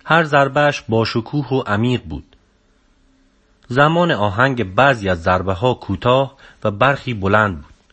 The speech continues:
وزن و زمان مشخصی داشت. بعضی‌ها طولانی بود و من آنها را همچون تک صدایی می‌شنیدم. برخی دیگر ضربه‌های کوتاه چون صدای مسلسل منقطع بود.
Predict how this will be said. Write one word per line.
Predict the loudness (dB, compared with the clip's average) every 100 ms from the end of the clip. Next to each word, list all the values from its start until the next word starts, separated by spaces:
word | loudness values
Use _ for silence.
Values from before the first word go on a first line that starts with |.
| _ _ _ _ _ _ _ _ _ _ _ _ _ 2
وزن | 2 2 -2
و | -2
زمان | 0 2 2 0
مشخصی | -2 0 -2 2 0 0 -6
داشت. | -8 -12 -16 _ _ _
بعضی‌ها | 2 2 2 -2 -2
طولانی | -2 -2 2 2 0 -2
بود | -2 0
و |
من | 0 0
آنها | -2 0 0
را | 0
همچون | -2 -4 -2 -2
تک | -2 -4
صدایی | -2 0 0 0
می‌شنیدم. | -2 -6 -6 -6 -8 -12 -14 _ _ _ _ _ _ _ _ _ _ _ _ _ _ _ _ _ _ _
برخی | 0 2 -2
دیگر | -4 -2 0 0
ضربه‌های | 2 0 0 -4 -4 -6
کوتاه | -6 -6 -4 0 0 -2 -8
چون | -6
صدای | -4 -4 -2 -2 -2
مسلسل | -4 -4 -2 -4 -2 0 0
منقطع | 0 -4 0 -2 -2 -4
بود. | -6 -16